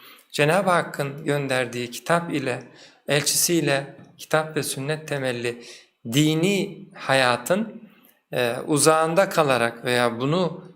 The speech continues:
kendi hayatlarına, başta fertler olmak üzere, sonra bu fertlerden oluşan toplum olmak üzere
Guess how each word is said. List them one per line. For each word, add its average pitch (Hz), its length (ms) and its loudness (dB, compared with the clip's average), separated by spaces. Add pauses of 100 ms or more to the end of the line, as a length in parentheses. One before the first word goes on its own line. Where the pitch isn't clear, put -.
kendi 143 300 2
hayatlarına, 120 840 0 (260)
başta 131 340 4
fertler 170 520 2
olmak 135 460 -2
üzere, 131 440 0 (320)
sonra 190 380 2
bu 165 80 -2
fertlerden 160 680 2
oluşan 170 540 -2
toplum 190 480 0
olmak 131 440 -6
üzere 117 400 -6